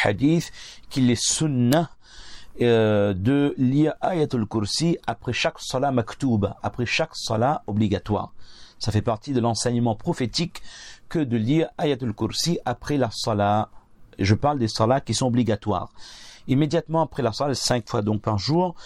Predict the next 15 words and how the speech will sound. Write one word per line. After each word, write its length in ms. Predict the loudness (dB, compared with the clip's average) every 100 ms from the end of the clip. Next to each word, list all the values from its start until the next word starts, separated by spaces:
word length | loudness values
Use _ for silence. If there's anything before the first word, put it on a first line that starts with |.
| -18 -18 -4
je 180 | 0 2
lis 180 | 2 2
Ayatul 340 | 0 0 -4
Kursi 480 | -2 -2 0 0 0
et 240 | 0 0 0
je 140 | 0 2
lis 180 | 2 2
Al-Ikhlas, 1000 | -4 -4 -12 -16 -10 -2 0 0 -2 -4
Al-Falaq 480 | -4 -2 -2 -2 -4
et 100 | -8
An-Nas 280 | -2 0 0
de 80 | 2
la 80 | 2
même 140 | 0
façon. 340 | -2 -2 -2